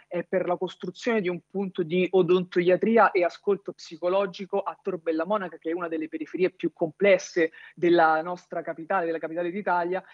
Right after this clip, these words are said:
e dall'altro lato ha voluto, eh, me-, fare una memoria di indirizzo per un,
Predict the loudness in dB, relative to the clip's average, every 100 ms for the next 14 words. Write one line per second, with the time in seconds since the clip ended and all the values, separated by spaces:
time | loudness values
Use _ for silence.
0 | -6 -2 0 0 -2 -4 -2 -2 2 0
1 | 0 -4 -2 -2 -2 -2 -4 -8 -8 -6
2 | -6 -6 -6 -6 -6 -8 _ -10 -8 -6
3 | -6 -6 -6 -8 -10 _ _ _ _ _
4 | -20 -10 -6 -6 -2 0 0 -2 -10 -10
5 | -8 -6 -2 -2 -2 -6 -8 -8 -6 -2
6 | 0 -2